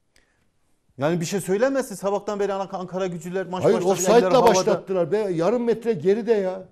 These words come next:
Speaker 1: Yani o, ne offside'ı ben orada da anlamadım hocam. Yani bir, yani bir şey görsek, bir şey gösterseler bir daha tekrarını.
Speaker 2: Emrah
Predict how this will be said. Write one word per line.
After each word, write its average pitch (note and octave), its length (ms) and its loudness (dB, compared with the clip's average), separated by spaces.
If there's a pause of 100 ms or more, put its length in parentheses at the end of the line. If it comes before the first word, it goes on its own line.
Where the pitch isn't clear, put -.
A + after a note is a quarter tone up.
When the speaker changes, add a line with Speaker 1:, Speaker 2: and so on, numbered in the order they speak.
Speaker 1:
Yani D#3+ 280 -2
o, F3+ 200 -2 (420)
ne D3+ 220 -6
offside'ı G3+ 480 -4
ben F3+ 60 -8
orada F#3 300 -4
da G#3+ 60 -4
anlamadım A#2 480 -6
hocam. A#2 280 -10
Yani G#2 180 -12
bir, C3+ 140 -8
yani C#3 300 -10
bir B2+ 40 -16
şey D3 260 -12
görsek, D#3+ 380 -10
bir A#2 60 -14
şey C#3+ 180 -10
gösterseler D#3 600 -12
bir D#3 80 -18
daha D3 120 -10
tekrarını. C#3 520 -14 (1080)
Speaker 2:
Emrah A#2 240 -10